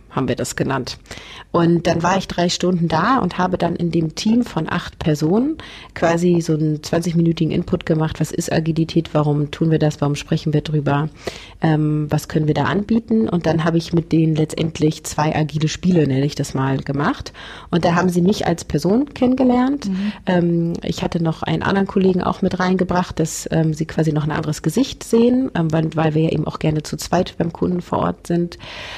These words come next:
Speaker 1: Und, ähm, habe dann jetzt quasi mit denen, das steht noch aus, <laughs> weil in dem Moment, wo die Episode ja aufnehmen, äh,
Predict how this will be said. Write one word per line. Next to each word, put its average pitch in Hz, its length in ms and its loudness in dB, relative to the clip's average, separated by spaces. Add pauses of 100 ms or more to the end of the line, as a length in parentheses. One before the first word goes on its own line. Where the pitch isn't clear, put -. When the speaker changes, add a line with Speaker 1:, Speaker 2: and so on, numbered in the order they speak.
(180)
Speaker 1:
Und, 185 480 2
ähm, 165 460 2
habe 180 320 0
dann 190 320 2
jetzt - 320 -2
quasi 170 400 0
mit 165 200 -2
denen, 170 140 0
das 156 140 -4
steht - 220 -2
noch 143 120 -2
aus, 185 320 0
<laughs> - 0 -
weil 208 80 -2 (120)
in 196 220 2
dem 185 40 -2
Moment, 208 300 0
wo 220 60 4
die 220 200 0
Episode 220 460 2
ja 196 220 4
aufnehmen, 226 400 0 (480)
äh, - 80 0